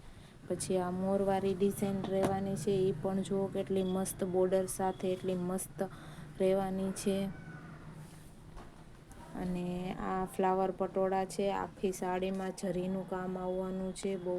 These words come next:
મસ્ત જરી રહેવાની છે, રોયલ જરીનું કામ રહેવાનું છે. બહુ સરસ રહેવાની. એમાં પણ યલો કલર છે,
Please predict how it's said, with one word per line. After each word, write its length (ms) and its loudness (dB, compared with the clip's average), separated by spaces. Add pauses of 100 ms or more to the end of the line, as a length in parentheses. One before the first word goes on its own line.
મસ્ત 440 -8
જરી 400 0 (420)
રહેવાની 480 0
છે, 280 6
રોયલ 380 6
જરીનું 560 2
કામ 280 -2
રહેવાનું 520 0
છે. 260 -6 (480)
બહુ 180 0
સરસ 440 -2
રહેવાની. 520 0
એમાં 340 -4
પણ 140 -2
યલો 400 8
કલર 380 4
છે, 220 0